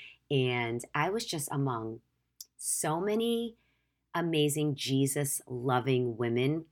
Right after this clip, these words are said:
who are running incredible businesses. And I want to share some of the things that I learned with you while I was away. And get your notebook out because,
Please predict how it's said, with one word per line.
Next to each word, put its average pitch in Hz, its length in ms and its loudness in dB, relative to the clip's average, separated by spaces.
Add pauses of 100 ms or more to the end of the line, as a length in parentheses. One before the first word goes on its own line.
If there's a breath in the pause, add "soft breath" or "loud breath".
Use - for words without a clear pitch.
(220)
who 147 260 2
are 131 180 4
running 156 520 0 (120)
incredible 165 680 0
businesses. 120 920 0 (140)
And 127 240 0
I 135 60 4
want 175 240 0
to - 60 -4
share 139 520 4 (280 loud breath)
some 139 320 4
of 131 80 0
the 143 100 4
things 131 380 2
that 131 100 0
I 123 140 4
learned 127 420 0
with 127 180 -4
you 117 380 0 (240 loud breath)
while 139 300 6
I 135 100 6
was 127 220 0
away. 117 540 -2 (520 loud breath)
And 123 400 2 (760)
get 180 200 6
your 226 100 8
notebook 135 340 2
out - 200 -6 (340)
because, 139 420 2